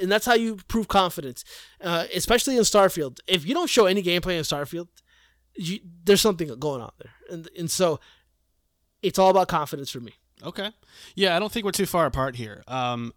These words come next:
Speaker 2: I, you know, I, I won't beat a dead horse too much, but if you heard me over the last few episodes, uh, listeners, you know that I've been very, very adamant about the focus,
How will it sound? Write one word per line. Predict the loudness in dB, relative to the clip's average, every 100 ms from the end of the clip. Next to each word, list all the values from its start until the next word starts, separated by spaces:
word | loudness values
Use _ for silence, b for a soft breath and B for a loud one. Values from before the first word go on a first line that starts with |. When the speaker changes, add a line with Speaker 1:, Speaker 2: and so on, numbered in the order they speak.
| -10
Speaker 2:
I, | -6 -6 -4
you | -6
know, | -6 -8 _ -14
I, | -10 -10 -14 _ _
I | -6
won't | -2 -2 -2
beat | -4
a |
dead | -2 -2
horse | -2 -4 -4
too | -2 -2
much, | -2 -4 -4
but | -4
if | -4 -6
you |
heard | -6 -4
me | -2
over | -2 -2
the |
last | -2 0 -2 -2
few | -4
episodes, | -4 -2 -2 -2 -6 -4 -4 -4
uh, | -8 -8
listeners, | -6 -4 -4 -6 -6
you | -4
know | -4 -4 -4
that | -4
I've | -4 -4
been | -6 -8
very, | -8 -6 -4 -4 -6
very | -6 -6 -8 -10 -10
adamant | -6 -4 -6 -8 -12 -16 -20 _ _ _ _ -14
about | -8 -4 -4 -4 -10 _ _ _ _ _ _ -8
the | -8
focus, | -6 -4 -4 -4 -6 -4 -2 -2